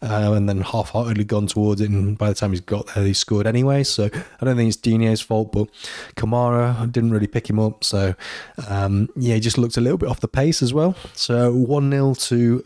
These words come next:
Newcastle, and not a great start, like, early into the game. Um, but it looked all right, though. I think we did okay. We were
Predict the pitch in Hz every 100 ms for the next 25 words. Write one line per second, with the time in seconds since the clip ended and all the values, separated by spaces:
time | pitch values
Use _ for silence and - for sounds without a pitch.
0 | - 117 120 - 117 - 123 113 107 107
1 | 110 110 - 139 113 107 117 113 120 -
2 | - 107 104 113 - _ _ - 113 120
3 | 113 110 110 104 - 104 101 120 131 135
4 | - _ _ _ _ _ _ _ 113 104
5 | 104 104 - - - - - - 254 214
6 | 147 175 147 151 160 135 123 170 139 147
7 | 135 123 - 139 143 127 120 113 117